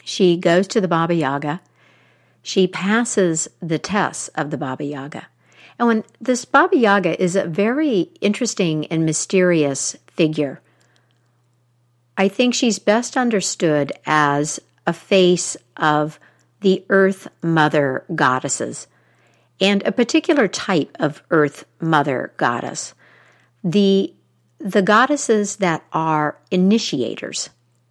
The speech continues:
that initiate us into the mysteries of life and death, that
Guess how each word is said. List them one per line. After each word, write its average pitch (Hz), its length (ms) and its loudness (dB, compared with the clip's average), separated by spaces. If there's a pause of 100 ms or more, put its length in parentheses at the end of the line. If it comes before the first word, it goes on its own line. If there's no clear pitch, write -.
(300)
that 208 180 2
initiate 202 880 0
us - 440 -8 (380)
into 214 720 0 (420)
the 185 180 0
mysteries 175 800 -2 (140)
of 151 180 -4
life 143 540 -2 (200)
and 139 260 -6
death, - 400 -10 (1400)
that 175 300 2